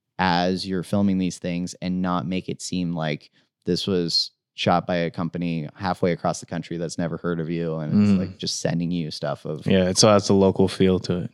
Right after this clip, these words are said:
Speaker 1: Exactly. And I think that's super important because people wanna support their community.
Speaker 2: Yeah. Businesses supporting businesses.
Speaker 1: Exactly.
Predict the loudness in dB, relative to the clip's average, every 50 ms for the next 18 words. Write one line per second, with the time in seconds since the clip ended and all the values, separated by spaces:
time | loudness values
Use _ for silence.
0 | -12 _ -10 -6 -4 -2 -2 -2 -4 -4 -6 -6 -4 -2 -2 -2 -2 0 0 0
1 | 0 0 -2 -4 -4 -6 -4 -2 -2 -2 -2 -2 -2 -2 -2 -2 -2 -2 -4 -4
2 | -6 -6 -6 -6 -6 -6 -6 -8 -8 -6 -6 -4 -4 -4 -4 -4 -6 -8 -10 -6
3 | -4 -2 0 0 -2 -4 -6 _ _ _ _ _ _ _ _ _ _ _ _ -4
4 | 2 2 4 4 2 0 -2 -2 -2 0 0 -2 -2 -2 -4 -4 -6 -8 -10 _
5 | -2 0 0 0 0 -2 -8 -20 _ _ _ _ 2 2 4 4 4 4 4 4
6 | 4 4 4 4 4 6 6 6 6 6 6 6 4 2 -2 -2 -6 -8 -8 -8
7 | -12 -12 -14 _ -4 0 2 2 2 2 0 0 0 0 -2